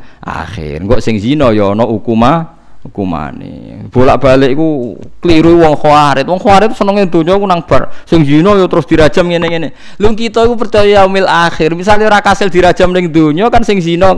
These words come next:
gak konangan kan dirajam ning napa? Akhirat. Engko ya ora ana akhirat ae. Lucu, wong Khawarij itu lucu.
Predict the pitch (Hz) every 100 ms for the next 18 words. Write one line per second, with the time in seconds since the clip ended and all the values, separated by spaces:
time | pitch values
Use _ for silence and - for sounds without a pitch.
0 | - - - 175 170 170 202 226 196 165
1 | 156 170 170 165 165 175 254 - - -
2 | - - - - - 113 117 101 - -
3 | - - - _ _ _ _ _ _ _
4 | _ _ 165 165 151 147 139 131 127 -
5 | 113 107 90 90 71 71 - - _ _
6 | _ _ _ _ _ _ _ _ _ -
7 | 156 151 143 120 104 104 113 110 117 123
8 | 110 92 -